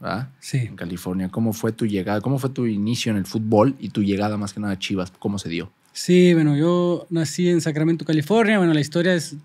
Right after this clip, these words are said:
Speaker 2: te la voy a resumir un poquito. Mi, mis papás se fueron a Estados Unidos para una mejor vida.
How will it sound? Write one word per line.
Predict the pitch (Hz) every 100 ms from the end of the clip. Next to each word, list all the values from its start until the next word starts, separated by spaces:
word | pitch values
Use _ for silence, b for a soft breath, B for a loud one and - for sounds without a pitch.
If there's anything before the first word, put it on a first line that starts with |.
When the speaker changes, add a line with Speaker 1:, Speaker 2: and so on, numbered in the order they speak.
| _
Speaker 2:
te | 156
la |
voy | 147
a |
resumir | 156 151 165
un | 156
poquito. | 156 214 196 220
Mi, | 196 170
mis | 156 151
papás | 151 147 156
se | -
fueron | 139 160 156
a | 143
Estados | - 156 151
Unidos | 165 196 208 208 - _ _ _
para | 131 127 127
una | 139
mejor | 131 143
vida. | 156 208 208 202